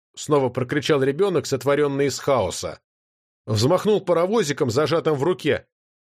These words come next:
Жалкая пластмассовая игрушка пронеслась мимо Лой, и за неподвижными колесами на миг возникли призрачные рельсы. Путь! Лой прыгнула на тающие рельсы и побежала по ним. Детеныш остался позади, рассыпаясь хлопьями туманной ваты вместе со своей игрушкой.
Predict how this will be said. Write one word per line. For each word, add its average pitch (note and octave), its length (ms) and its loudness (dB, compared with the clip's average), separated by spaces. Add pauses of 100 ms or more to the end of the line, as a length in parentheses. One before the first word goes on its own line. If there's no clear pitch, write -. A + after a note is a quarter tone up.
(140)
Жалкая F3 400 0
пластмассовая F3 640 0
игрушка G3 400 -2
пронеслась E3 520 -2
мимо F#3+ 220 0
Лой, F3 400 0 (360)
и D3 60 0
за C#3+ 140 0
неподвижными F3+ 680 0
колесами F3+ 560 0
на D3+ 140 2
миг G3 260 -2
возникли D#3 680 0 (340)
призрачные E3 600 0
рельсы. A#2+ 440 -4 (320)
Путь! G3 340 0 (560)
Лой E3+ 200 2
прыгнула D#3+ 480 2
на D3+ 120 2
тающие D#3+ 460 -2
рельсы D#3+ 420 -2
и - 20 -2
побежала E3 540 0
по A#2 100 -2
ним. G2 260 -2 (680)
Детеныш D3+ 400 0
остался E3 400 0
позади, E3 480 0
рассыпаясь D3+ 580 0
хлопьями E3+ 500 0
туманной D3+ 480 0
ваты D3 340 0
вместе C3+ 360 -2
со B2+ 120 -6
своей C3+ 320 0
игрушкой. G#2+ 480 -4